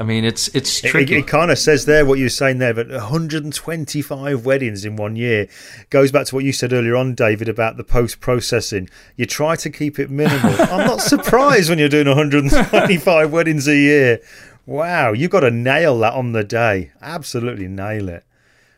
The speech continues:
Speaker 2: Wow. Okay. Well, that, that's, yeah, that's quite something. Listen, one, one, uh, obviously you mentioned about doing workshops, 'cause that was one thing I really wanted to ask you about, 'cause I, I did see a picture on, online. Um,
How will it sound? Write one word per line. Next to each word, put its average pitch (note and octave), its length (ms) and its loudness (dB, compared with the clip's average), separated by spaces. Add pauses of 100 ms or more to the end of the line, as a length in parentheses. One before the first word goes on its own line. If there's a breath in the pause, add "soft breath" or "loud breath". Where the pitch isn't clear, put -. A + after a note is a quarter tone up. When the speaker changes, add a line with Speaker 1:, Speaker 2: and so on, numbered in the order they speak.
(120)
Speaker 2:
Wow. A2+ 400 0 (100)
Okay. A2 320 -2
Well, A2 80 0 (160)
that, - 80 -18
that's, - 640 -4
yeah, A2+ 200 0
that's C3+ 220 -2
quite B2+ 240 0
something. A#2 280 -4
Listen, B2 260 -2 (320 loud breath)
one, F#3+ 320 0
one, F#3 220 0
uh, D#3 180 -2 (260)
obviously F3 300 -4
you F#3+ 80 0
mentioned E3 340 -2
about D3 160 0
doing C3 240 2
workshops, A#2+ 640 0
'cause A#2 140 -4
that D3 120 0
was A2+ 100 -4
one B2+ 140 -2
thing A2 120 -4
I G#2+ 80 2
really A#2 420 2
wanted G#2+ 220 -6
to A2 120 -8
ask G2+ 260 -6
you G#2+ 60 -6
about, G2 300 -8
'cause B2+ 240 -12
I, - 60 -8
I D#3+ 40 -2
did A3+ 160 -4
see - 140 -6
a G3 80 0
picture D3+ 480 -6
on, A2+ 300 -6 (120)
online. A#2 760 -6 (480 soft breath)
Um, A2 680 0